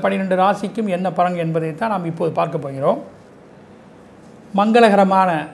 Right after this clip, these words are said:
சோபகிருது வருஷம் சித்திரை மாதம் ஒண்ணாம் தேதி கிருஷ்ணபட்சம் வெள்ளிக்கிழமை நவமி திதியில்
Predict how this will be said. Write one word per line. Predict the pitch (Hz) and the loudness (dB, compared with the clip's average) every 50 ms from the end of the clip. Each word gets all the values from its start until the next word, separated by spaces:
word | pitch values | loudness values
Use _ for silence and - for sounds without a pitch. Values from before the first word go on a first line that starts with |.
| - - - | -16 -6 0
சோபகிருது | 220 220 208 214 202 196 180 165 165 160 | 0 2 2 2 2 2 2 2 2 2
வருஷம் | 165 160 160 - - 214 220 220 220 - - - - - - - - - - - - - | 2 2 2 0 0 0 0 0 -4 -8 -12 -18 -20 -20 -20 -20 -20 -20 -20 -20 -6 -4
சித்திரை | - 208 226 - 240 220 214 185 170 170 | -2 -2 2 4 4 6 6 4 4 4
மாதம் | 175 175 180 202 226 233 - - - 175 | 4 4 4 2 0 -2 -6 -4 -2 0
ஒண்ணாம் | 185 190 202 196 185 165 151 160 | 2 4 4 4 4 2 2 -2
தேதி | 160 156 180 208 226 233 - - - - - - - - - - | -2 -2 -2 -4 -4 -6 -8 -14 -20 -20 -20 -20 -20 -16 -6 -4
கிருஷ்ணபட்சம் | 214 208 - - 254 220 220 214 220 214 190 175 | -4 -2 0 2 2 2 2 0 0 -2 -2 0
வெள்ளிக்கிழமை | 180 190 202 196 196 190 185 180 196 226 247 240 196 170 | 0 0 -2 0 0 0 0 0 0 -2 -4 -4 -2 0
நவமி | 175 180 208 214 214 208 165 - | 0 2 2 2 0 0 -2 -2
திதியில் | 175 165 165 170 180 226 285 | -4 -2 -2 0 0 -2 -2